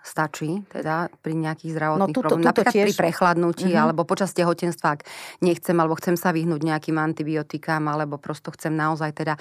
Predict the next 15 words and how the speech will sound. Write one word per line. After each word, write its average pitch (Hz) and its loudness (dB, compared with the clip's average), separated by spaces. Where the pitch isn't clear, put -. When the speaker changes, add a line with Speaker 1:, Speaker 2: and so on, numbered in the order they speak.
Speaker 1:
nejakým 170 -2
iným 185 4
spôsobom 156 -4
sa 147 -4
dostať 151 -4
z - -14
tých 151 -6
zdravotných 147 -4
problémov. 151 -4
Takže 143 -6
stačí, 156 -4
keď - -6
Speaker 2:
Jo, 165 0
Speaker 1:
teda 147 0
Speaker 2:
určite 233 -4